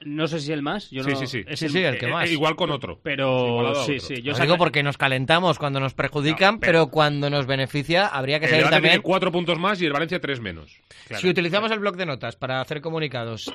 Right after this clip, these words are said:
Speaker 3: eh, en caliente
Speaker 1: <laughs> El
Speaker 3: y
Speaker 1: bloc de
Speaker 3: pedir,
Speaker 1: notas.
Speaker 3: y pedir, es que es el bloc de notas, no era ni el link de la web,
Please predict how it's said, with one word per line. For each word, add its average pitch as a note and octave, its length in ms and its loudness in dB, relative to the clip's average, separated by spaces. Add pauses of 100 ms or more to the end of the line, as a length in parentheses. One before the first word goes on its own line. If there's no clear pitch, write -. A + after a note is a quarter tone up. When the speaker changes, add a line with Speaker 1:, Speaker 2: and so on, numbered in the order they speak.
Speaker 3:
eh, C3+ 240 -4
en C3 100 -4
caliente A#2+ 480 -6
Speaker 1:
<laughs> A#2+ 80 -8
El C#3+ 80 -4
Speaker 3:
y C3 60 -2
Speaker 1:
bloc C#3+ 100 -4
de - 100 0
Speaker 3:
pedir, D#3 260 4
Speaker 1:
notas. - 160 -2
Speaker 3:
y D3 80 0
pedir, C#3+ 320 -2
es F2+ 80 -20
que E2+ 260 -16
es - 120 -18
el F#2 60 -14
bloc F2 180 -16
de F2 100 -16
notas, G2 220 -12
no G2 100 -12
era G2+ 120 -8
ni A#2 100 -10
el G2 120 -12
link A#2+ 140 -8
de G2+ 80 -12
la G2 100 -8
web, F3+ 160 -6